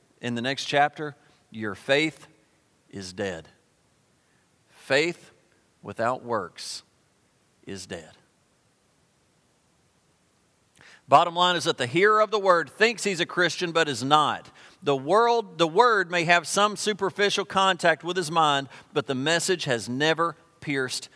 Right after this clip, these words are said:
his heart. It's never changed his life. So it's possible for him to think he's religious even though there's no sanctification going on in his life.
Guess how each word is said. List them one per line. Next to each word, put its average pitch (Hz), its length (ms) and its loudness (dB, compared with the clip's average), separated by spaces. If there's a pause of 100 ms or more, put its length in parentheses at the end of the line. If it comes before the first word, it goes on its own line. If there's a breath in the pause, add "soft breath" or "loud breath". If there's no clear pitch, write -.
(140)
his - 240 -10
heart. 92 420 -8 (760 soft breath)
It's 117 280 -8
never 139 460 0 (200)
changed 113 580 -8 (220 soft breath)
his 107 260 -10
life. 87 500 -10 (1800 soft breath)
So 160 140 -2
it's - 140 -4
possible 180 400 2
for 147 120 -6
him 180 160 0
to 160 60 -8
think 175 220 -2
he's 165 180 -4
religious 147 520 -2
even 160 240 -4
though 151 140 0
there's 127 220 -6
no 143 200 -4
sanctification 123 1120 -8 (1200)
going 104 300 -8
on 92 200 -10
in 87 60 -14
his 87 180 -14
life. 80 140 -16